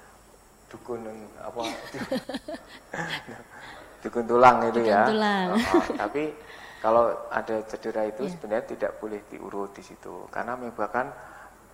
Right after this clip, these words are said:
Speaker 1: trauma menjadi leb-, eh, awalnya sudah trauma, dengan urutan, mungkin urutan nggak hanya pas waktu diurut, mungkin nggak hanya urutan aja, tapi mungkin ada yang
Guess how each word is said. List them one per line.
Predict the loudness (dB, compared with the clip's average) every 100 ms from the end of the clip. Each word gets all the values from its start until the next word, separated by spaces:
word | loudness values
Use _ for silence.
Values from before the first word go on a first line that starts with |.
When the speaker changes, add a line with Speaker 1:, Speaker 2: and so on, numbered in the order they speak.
| -20 -2
Speaker 1:
trauma | 2 4 2 -2
menjadi | -4 -8 -8 -10 -10 -16 -20 -20 -12
leb-, | -8 -8 -4
eh, | 0 0 0 -4
awalnya | -4 0 0 -2
sudah | -8 -10
trauma, | -2 -2 -2 -4 -4 -6 -10
dengan | -8 -6 -6 -10
urutan, | -10 -8 -6 -6
mungkin | -6 -8 -8
urutan | -4 -4 -2 -4 -6 -16 -4
nggak | -2
hanya | 0 -2 -4 -4 -8 -6
pas | -4 -4
waktu | -6 -6
diurut, | -4 -2 -2
mungkin | -4 -6 -4
nggak | -4
hanya | -4 -6
urutan | -4 -4 -4 -6
aja, | -8 -8 -8 -8 -14 -20 -18 -6
tapi | -4 -4
mungkin | -6 -6 -6
ada | -6 -4
yang | -4 -4